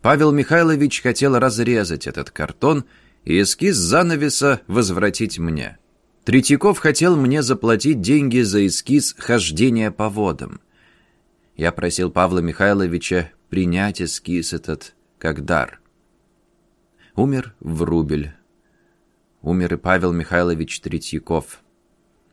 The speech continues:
Эскиз хождения по водам был выставлен им при жизни в галерее. И когда после смерти его заведовали галереей Остроухов, Серов и Щербатов,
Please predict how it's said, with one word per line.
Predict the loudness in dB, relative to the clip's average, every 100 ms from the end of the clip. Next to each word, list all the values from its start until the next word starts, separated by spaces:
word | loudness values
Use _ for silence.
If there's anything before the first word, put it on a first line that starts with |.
| _ _ _
Эскиз | -8 -6 0 2 2
хождения | 0 0 2 2 4 2
по | 0 0
водам | 2 0 2 0
был | 2 0
выставлен | 0 -2 -4 -4 -2 -2
им | -2 -4 -2
при | -4 -4
жизни | -2 -2 -2
в | -6
галерее. | -4 -2 0 0 -2 -4 -8 _ _ _ _ _ _ _ -6
И | -2
когда | 0 2 2 2
после | 2 0 2 2
смерти | 2 0 0 -2 -4 -4
его | -2 0 0
заведовали | 2 2 2 0 0 0 0
галереей | 0 2 2 4 2 0 -4 -8 -10
Остроухов, | -8 -8 -6 -4 -4 -4 -10 -12
Серов | -10 -6 -2 -4 -4
и |
Щербатов, | -10 -10 -8 -2 -2 -2 -12